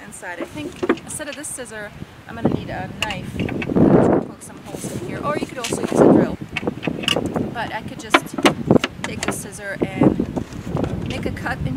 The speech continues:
here, and I'm cutting about halfway through this, uh, container, and you wanna leave part of it attached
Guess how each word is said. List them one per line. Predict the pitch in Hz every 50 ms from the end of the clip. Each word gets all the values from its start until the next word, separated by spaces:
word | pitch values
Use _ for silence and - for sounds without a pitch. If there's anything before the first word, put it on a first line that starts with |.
| - -
here, | - - 254 254 262 - - - - -
and | 208 226 233 233 226 233 233 233 240 - - - - - - - - - - -
I'm | - 247 254 247
cutting | - - - 269 262
about | 247 240 233 233 -
halfway | - - 220 220 - 123 - - - - - 107 107 - - - - - - - - - - - - - 233 -
through | - 233 226 233 247 262 285 - - - - - - - - - - - - - - - - -
this, | - 233 247 254 - - - - -
uh, | 240 233 226 220
container, | - 254 233 - - - - - - - 247 285 320 - - - - - - - -
and | - 233 226 226 226 226 226 -
you | - - -
wanna | 254 277 294 285 269
leave | 262 254 254 262 262 254 254 - - - - - -
part | - 269 277 285
of | 294 - -
it | - -
attached | - - - - - 220 190 226 - - - - - - - -